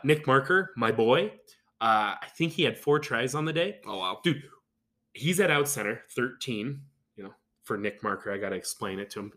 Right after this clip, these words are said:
Speaker 2: <laughs>
Speaker 1: I think he understands the game more than he let on because, or he's just such a baller. Like, when that ball touches his hands, the pop and burst that he has,
Speaker 2: Mm.
Speaker 1: it's insane. And he can cut, he can stiff arm. And then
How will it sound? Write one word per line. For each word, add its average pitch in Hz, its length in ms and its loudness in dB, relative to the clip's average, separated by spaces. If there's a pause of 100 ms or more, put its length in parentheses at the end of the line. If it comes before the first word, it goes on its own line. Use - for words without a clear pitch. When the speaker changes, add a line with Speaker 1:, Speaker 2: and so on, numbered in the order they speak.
(200)
Speaker 2:
<laughs> 208 120 10
Speaker 1:
I 170 140 8
think 330 240 12
he 320 180 8
understands 202 540 8
the 147 60 -4
game 160 240 8
more 151 200 8
than 143 220 4
he 151 140 4
let 131 220 6
on 123 220 2
because, 139 320 0 (640)
or 214 180 8
he's 175 200 0
just 208 200 -2
such 202 220 -2
a 156 60 0
baller. 165 300 2
Like, 123 180 0 (240)
when 135 140 4
that 185 200 2
ball 190 180 0
touches 139 400 -6
his 120 160 -4
hands, 107 440 -6 (360)
the 135 200 2
pop - 480 -6 (120)
and 127 220 -4 (120)
burst 120 360 0
that 95 140 -8
he 139 240 -6
has, 117 500 -4
Speaker 2:
Mm. 110 220 -6 (180)
Speaker 1:
it's 190 220 4
insane. 131 520 -2
And 117 100 -6
he 107 100 -4
can 104 220 -18
cut, 226 300 -2
he 120 100 -14
can 113 140 -6
stiff 220 320 4
arm. 208 260 4 (720)
And 151 100 2
then 180 200 2